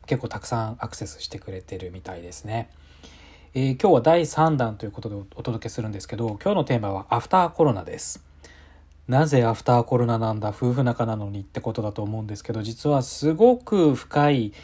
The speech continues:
意味があります。とっても関係があるんですね。ちょっと、あのー、これは今までにないような話になるかもしれません。この今回のね、コロナ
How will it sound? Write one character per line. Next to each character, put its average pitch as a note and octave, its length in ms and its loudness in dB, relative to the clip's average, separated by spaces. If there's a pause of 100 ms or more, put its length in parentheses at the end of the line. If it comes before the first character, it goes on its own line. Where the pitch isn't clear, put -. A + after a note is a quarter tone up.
(140)
意 C#3+ 80 6
味 C3 120 6
が A2+ 100 -2
あ - 40 -8
り F2 60 -14
ま E2+ 140 -16
す。 - 200 -12 (380)
と - 100 -4
っ - 20 -12
て - 120 -2
も F#3 100 0
関 D#3 220 -2
係 D3 160 4
が B2+ 100 2
あ A#2 60 0
る G2 80 -8
ん - 20 -14
で D#2+ 80 -18
す - 80 -16
ね。 G#2 240 -8 (800)
ち - 80 -4
ょ - 20 -2
っ D#3 40 -4
と、 G#2+ 280 -2 (260)
あ B2 120 -4
の G#2+ 460 -8
ー、 - 0 - (200)
こ D3+ 320 -4
れ E3 400 0
は D#3+ 640 4 (420)
今 D3 220 0
ま E3+ 160 0
で E3 100 0
に B2+ 140 0
な C3 100 2
い B2 80 0
よ A2+ 80 -2
う G2 40 -6
な F2+ 100 -12
話 G#2+ 280 -6
に G2+ 80 -10
な G2 80 -10
る F#2+ 60 -12
か F#2+ 100 -14
も F#2+ 60 -14
し - 140 -12
れ G2+ 60 -12
ま F#2+ 100 -12
せ B2+ 100 -4
ん。 A2+ 100 -6 (1300)
こ E3 100 -2
の D#3+ 120 2
今 G#3 140 2
回 B2+ 120 4
の G#2 100 -6
ね、 B2 120 -4
コ D#3+ 120 4
ロ D3 100 4
ナ A2 300 -2